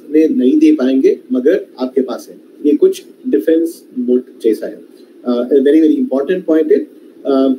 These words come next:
जो, जो कॉम्पिटिशन में अभी नहीं दे रहा है मगर आप दे रहे हो। So, अ, इसलिए वो वैल्यू प्रोपोर्शन,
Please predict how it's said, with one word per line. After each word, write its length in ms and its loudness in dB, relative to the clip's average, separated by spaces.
जो, 380 2
जो 440 0
कॉम्पिटिशन 540 -2
में 260 -2
अभी 320 0
नहीं 220 2
दे 140 4
रहा 120 0
है 120 -8
मगर 280 0
आप 220 -4
दे 100 2
रहे 120 -2
हो। 80 -16
So, 120 -4
अ, 540 0
इसलिए 380 2
वो 320 -6
वैल्यू 280 2
प्रोपोर्शन, 540 -4